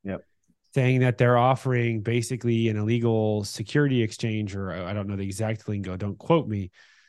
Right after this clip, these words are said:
Speaker 2: but they're aggressively going after Binance. And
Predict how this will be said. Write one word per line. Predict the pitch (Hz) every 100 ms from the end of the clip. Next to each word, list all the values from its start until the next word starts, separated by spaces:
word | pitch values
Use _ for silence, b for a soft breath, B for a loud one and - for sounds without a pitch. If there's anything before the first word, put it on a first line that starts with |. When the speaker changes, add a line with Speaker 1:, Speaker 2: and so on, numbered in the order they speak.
| b b _
Speaker 2:
but | 117
they're | 180 185
aggressively | 107 117 170 - 151 127
going | 113 120 117 117
after | 110 113
Binance. | 104 123 208 160 113 101
And | 104 98